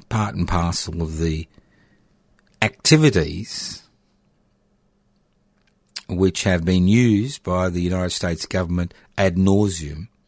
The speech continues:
since the Second World War to destabilise and change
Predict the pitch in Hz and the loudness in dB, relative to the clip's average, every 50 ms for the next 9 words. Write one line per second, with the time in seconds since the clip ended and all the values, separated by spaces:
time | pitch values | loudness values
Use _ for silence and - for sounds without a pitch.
0 | _ - _ - - 92 85 85 - - - 101 - - 87 82 82 80 78 78 | _ -20 _ -8 -8 -6 -4 -2 -2 0 -2 -2 -2 -2 0 0 0 0 -2 -2
1 | 78 80 87 92 87 78 76 85 107 - _ _ _ _ _ - _ _ _ - | -2 -2 0 0 0 -2 -2 -4 -8 -10 _ _ _ _ _ -20 _ _ _ -12
2 | - 95 85 90 87 85 - - - - 98 98 98 87 87 82 78 76 78 80 | -8 -4 -2 0 0 0 0 -2 0 2 2 2 4 2 2 0 0 0 -2 -2
3 | 87 117 160 165 - - - - - - - - _ _ _ _ _ _ _ _ | -4 -4 -4 -6 -8 -10 -12 -12 -12 -14 -16 -18 _ _ _ _ _ _ _ _
4 | _ _ _ _ _ _ _ _ _ _ _ _ _ _ _ _ _ _ _ - | _ _ _ _ _ _ _ _ _ _ _ _ _ _ _ _ _ _ _ -6
5 | 95 90 87 - - - - 104 104 101 98 98 95 92 95 - - - | -4 -4 -2 0 -2 0 2 2 2 2 2 2 0 -2 -2 -6 -10 -16